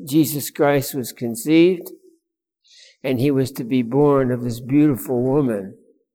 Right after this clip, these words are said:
sinless, perfect, without sin. We call her in Slavonic, prechista chista, which means more cleaner than clean she was.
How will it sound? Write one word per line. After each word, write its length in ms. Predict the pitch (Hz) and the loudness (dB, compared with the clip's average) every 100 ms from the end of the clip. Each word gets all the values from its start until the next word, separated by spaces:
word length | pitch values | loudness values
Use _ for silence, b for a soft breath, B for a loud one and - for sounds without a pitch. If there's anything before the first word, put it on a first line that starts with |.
| _ _ - | _ _ -18
sinless, 880 | - - 190 180 156 123 - - - - b b b - | -8 4 6 6 4 0 -6 -14 -16 -20 b b b -6
perfect, 640 | - 202 180 - 135 - - _ _ _ _ - | 4 6 6 4 -4 -6 -14 _ _ _ _ -6
without 460 | 165 175 175 180 180 | 0 4 4 4 0
sin. 600 | - 175 170 127 95 - - - - - _ _ _ _ _ _ _ _ _ _ _ _ _ _ _ _ _ _ _ _ _ _ - | -4 4 6 6 0 -8 -18 -20 -20 -20 _ _ _ _ _ _ _ _ _ _ _ _ _ _ _ _ _ _ _ _ _ _ -4
We 140 | 151 147 | -2 -2
call 400 | - 185 180 139 | 2 6 6 6
her 200 | 160 143 | 2 0
in 160 | 151 | -2
Slavonic, 640 | - 170 156 143 147 151 147 b b b b | -4 0 0 2 0 0 -4 b b b b
prechista 960 | - 180 170 170 190 202 - - 180 156 | 0 4 4 4 -2 -2 -2 2 4 4
chista, 640 | - 175 - - 110 - - b b b b | 0 -2 -2 -6 -4 -6 -10 b b b b
which 180 | 165 175 | -2 4
means 300 | 180 170 143 | 6 4 4
more 240 | 185 185 | 4 4
cleaner 440 | 185 190 196 190 175 | 2 2 4 6 4
than 220 | 175 165 | 4 2
clean 580 | 165 180 151 110 92 - | 2 2 2 0 -6 -16
she 180 | - 139 | -8 -2
was. 580 | 135 127 98 - - | 0 0 -2 -12 -20